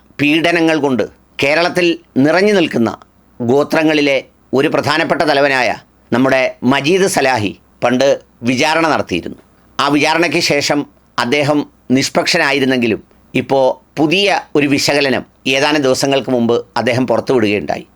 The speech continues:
അദ്ദേഹത്തെ ശരിക്കും പറഞ്ഞാൽ കാസ്ലാഹി എന്ന് വിളിക്കുന്നതിൽ തെറ്റില്ല. കാരണം എന്തെന്ന് വെച്ചാൽ, ഒരുതരം കാസയെപ്പോലെയാണ് അദ്ദേഹവും.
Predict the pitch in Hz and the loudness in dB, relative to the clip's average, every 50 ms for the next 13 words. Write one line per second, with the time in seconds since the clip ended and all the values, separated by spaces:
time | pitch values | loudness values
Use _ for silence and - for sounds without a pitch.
0 | _ _ _ _ _ _ - 117 117 131 139 - - - - - 160 - 143 143 | _ _ _ _ _ _ -4 -2 0 0 0 0 -2 -2 -2 -2 -2 -2 -2 -2
1 | 160 151 151 143 139 143 143 143 143 - - - _ _ - 135 135 147 156 - | -2 0 0 0 0 0 0 -2 -2 -4 -8 -16 _ _ -4 -2 -2 0 0 0
2 | - 180 175 175 165 156 180 175 170 - - 170 156 156 143 135 131 - - 123 | 0 0 2 2 0 0 0 0 -2 -2 -2 0 0 2 2 0 0 -2 -2 0
3 | 131 127 131 131 - - 107 92 - - 98 87 - - - _ _ _ _ _ | 0 0 0 0 -2 -4 -6 -6 -4 -4 -4 -4 -4 -8 -10 _ _ _ _ _
4 | _ - - 123 127 135 143 151 143 131 139 135 139 131 - - 98 90 - - | _ -4 -4 -2 0 0 0 0 0 0 0 0 0 0 0 -2 -4 -4 -6 -10
5 | _ _ _ _ _ - 127 139 139 156 151 151 151 147 143 - _ _ _ _ | _ _ _ _ _ 0 0 2 2 2 0 0 -2 -2 -6 -12 _ _ _ _
6 | _ - - 135 156 165 - 208 196 190 - - 165 151 139 123 104 95 95 104 | _ -4 -2 -2 -2 0 0 0 0 0 0 0 2 2 2 2 0 -2 -4 -6
7 | - _ _ - 117 117 113 120 110 98 95 80 | -10 _ _ -6 -4 -2 -2 -2 -2 -2 -4 -6